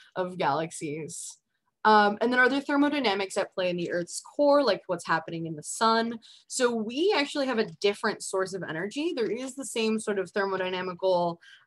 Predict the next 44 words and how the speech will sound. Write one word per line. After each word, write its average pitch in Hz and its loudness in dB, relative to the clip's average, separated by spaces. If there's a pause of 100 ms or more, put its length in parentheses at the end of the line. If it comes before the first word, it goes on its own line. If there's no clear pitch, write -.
um, 175 2
reaction 208 4
where 180 2
you've 175 -2
got, 170 2 (240)
uh, 165 0
the 170 -8
sort 175 -2
of 165 -6
heat 233 -6
transfer 202 0
from 190 -6
the 180 -4
inner 175 -4
layers 165 -6
to - -16
the 165 -6
outer 214 2
layers. 233 -4 (340)
But 233 2 (200)
our 320 4
sun 339 2 (120)
i-, 208 4
is 208 0
fueled 208 0
by 175 2
fusion 226 -4
reactions, 302 -2 (320)
right? 302 2
Uh, 208 8
the 226 -2
stuff 339 0
in 262 -2
the 220 -2
core 320 6
is 214 -4
actually 254 -2
sort 262 -2
of 214 0
fueled 196 -2
by 180 0
the 175 -6
opposite. 269 0 (460)
The 247 -6